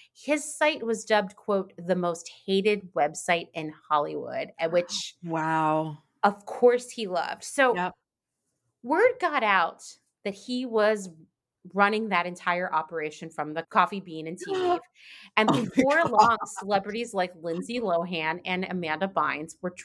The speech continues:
Speaker 1: dropping in to feed him stories, which is
Speaker 2: No.
Speaker 1: interesting to me 'cause I always felt like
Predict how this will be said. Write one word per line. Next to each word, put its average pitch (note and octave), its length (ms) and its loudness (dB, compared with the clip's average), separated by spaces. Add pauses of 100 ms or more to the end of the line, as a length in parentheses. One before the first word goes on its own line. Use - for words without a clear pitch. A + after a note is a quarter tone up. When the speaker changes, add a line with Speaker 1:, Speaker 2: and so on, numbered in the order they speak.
(120)
Speaker 1:
dropping E3+ 420 2
in D3 340 -8
to F#3 100 -14
feed D#3 360 -14
him D3 120 -12
stories, F#3 640 -2 (360)
which E3+ 180 -2
is F#3+ 100 -2
Speaker 2:
No. - 40 -6
Speaker 1:
interesting F3 400 -4
to - 120 -10
me F3 140 -4
'cause F3+ 140 -4
I E3+ 120 6
always F#3 220 -4
felt - 160 -4
like F3 160 -6